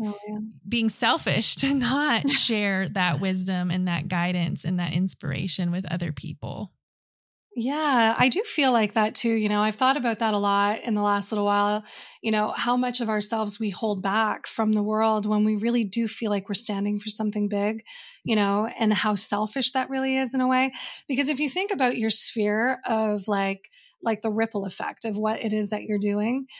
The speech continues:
Speaker 1: let's say you're able to reach, I don't know, let's say you reach twenty-five people, you know, I don't have a calculator in front of me, so I hope everyone can follow with this, but let's say you're, you can reach twenty-five people,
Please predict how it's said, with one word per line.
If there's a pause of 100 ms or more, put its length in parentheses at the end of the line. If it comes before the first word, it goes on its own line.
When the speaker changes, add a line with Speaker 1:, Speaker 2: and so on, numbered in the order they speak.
(220)
Speaker 1:
let's
say
you're
able
to
reach,
I
don't
know,
let's
say
you
reach
twenty-five
people, (400)
you
know,
I
don't
have
a
calculator
in
front
of
me,
so
I
hope
everyone
can
follow
with
this,
but (300)
let's
say
you're,
you
can
reach
twenty-five
people,